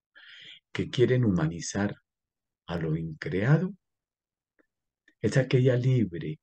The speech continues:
y grandiosa filosofía que capacita al hombre para romper las cadenas que les ata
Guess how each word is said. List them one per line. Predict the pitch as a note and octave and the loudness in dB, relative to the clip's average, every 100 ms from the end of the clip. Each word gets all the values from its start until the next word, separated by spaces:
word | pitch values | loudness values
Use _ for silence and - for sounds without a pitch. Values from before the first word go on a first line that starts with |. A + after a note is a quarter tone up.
| - | -2
y | G2+ | -2
grandiosa | F#2 F2 D#2+ D#2+ D2+ F#2+ A2 A2 A#2+ | 0 -2 -2 0 0 2 0 0 -8
filosofía | - F2+ D2+ - - - G2+ G#2+ F#2+ - _ _ _ _ _ _ _ _ _ | -8 -8 -8 -10 -10 2 4 4 0 -10 _ _ _ _ _ _ _ _ _
que | - F#2 | -2 2
capacita | F#2 E2+ F#2 - B2+ C3+ - | 2 2 0 2 2 0 0
al | - F#2 F#2 - | -2 0 -2 2
hombre | C3+ D#3 G#2+ D#2+ D2+ E2 | 6 8 6 0 -6 -8
para | - D#2+ D#2 | -4 -2 -2
romper | D#2 E2 D2+ - G#2+ G2+ | -2 -6 -8 2 4 4
las | A2 G#2+ - - | -2 -2 -4 -12
cadenas | - F2 F#2 G2 F#2+ G2 _ _ _ _ _ _ _ _ _ _ _ _ _ _ _ _ _ _ _ | -10 -4 0 0 -4 -10 _ _ _ _ _ _ _ _ _ _ _ _ _ _ _ _ _ _ _
que | - G#2+ | 2 4
les | G2 F#2 - _ | 4 2 -2 _
ata | C#3 B2+ - D2 - | -2 -2 -4 -10 -10